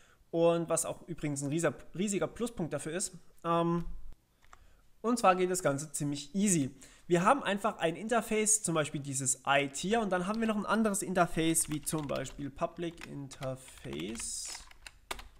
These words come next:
ähm, I-Gewicht.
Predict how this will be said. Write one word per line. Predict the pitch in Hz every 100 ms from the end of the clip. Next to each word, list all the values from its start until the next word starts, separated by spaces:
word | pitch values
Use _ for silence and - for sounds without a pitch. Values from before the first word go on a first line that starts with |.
| - - - - _ _ _ _ _ _ _ - - - - -
ähm, | 151 156 160 165 165 165 156 143 135 - - -
I-Gewicht. | 127 131 135 135 139 139 139 131 - - - - - 147 143 120 - -